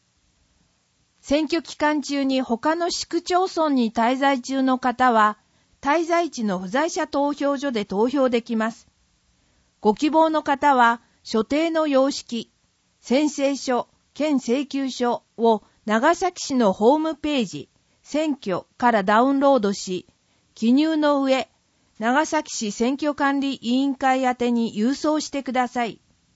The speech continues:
手続きに日数を要しますので、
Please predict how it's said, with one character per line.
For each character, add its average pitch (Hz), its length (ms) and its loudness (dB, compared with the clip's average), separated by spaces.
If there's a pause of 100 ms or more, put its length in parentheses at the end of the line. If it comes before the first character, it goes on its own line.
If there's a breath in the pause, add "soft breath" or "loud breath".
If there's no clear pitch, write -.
(680)
手 220 100 2
続 320 300 -2
き 269 140 -4
に 226 140 0
日 208 200 0
数 320 240 -4
を 262 180 4
要 202 200 4
し 285 160 -6
ま 294 120 -2
す 269 140 -6
の 247 160 0
で、 214 240 -2